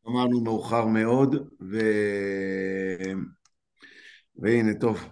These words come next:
עם הקפה של הבוקר, אני חייב לנצל את ההזדמנות הזאת שיש לי לראיין אותך, כי הסיפור שלך באמת מיוחד, באמת יפה. הולה, דביר, querido, ¿cómo estás?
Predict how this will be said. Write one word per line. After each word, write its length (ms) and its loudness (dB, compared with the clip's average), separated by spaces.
עם 120 -6
הקפה 320 -4
של 220 0
הבוקר, 580 2
אני 240 -4
חייב 400 -2
לנצל 480 2
את 120 -2
ההזדמנות 1000 4
הזאת 240 4
שיש 260 0
לי 80 2
לראיין 560 2
אותך, 220 0
כי 80 2
הסיפור 380 0
שלך 280 0
באמת 460 6
מיוחד, 520 0
באמת 320 0
יפה. 360 -2
הולה, 260 12
דביר, 280 8
querido, 340 6
¿cómo 180 2
estás? 440 4